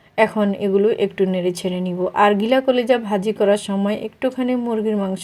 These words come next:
সাথে দিবেন, তাহলে খেতে ভীষণ মজার হবে। খুব ভালোভাবে আমি এটাকে নেড়ে ছেড়ে এখন ঢাকনা দিয়ে কষিয়ে নিব দশ মিনিটের মতো।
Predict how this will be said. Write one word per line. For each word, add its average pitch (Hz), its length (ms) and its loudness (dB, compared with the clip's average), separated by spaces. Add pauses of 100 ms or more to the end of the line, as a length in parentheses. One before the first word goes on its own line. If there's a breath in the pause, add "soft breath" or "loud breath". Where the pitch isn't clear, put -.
(120)
সাথে 220 300 0
দিবেন, 202 360 0
তাহলে 254 300 -2
খেতে 196 340 -2
ভীষণ 185 380 -4
মজার 190 300 0
হবে। 185 260 -2 (2000 soft breath)
খুব 285 160 -6 (100)
ভালোভাবে 262 560 2
আমি 220 260 2
এটাকে 214 300 0
নেড়ে 202 320 2
ছেড়ে 208 360 0 (160)
এখন 196 280 -2 (100)
ঢাকনা 196 400 -2
দিয়ে 196 280 2 (760)
কষিয়ে 196 420 -2
নিব 185 220 -4 (200)
দশ 208 260 2
মিনিটের 185 420 -4
মতো। 185 300 -4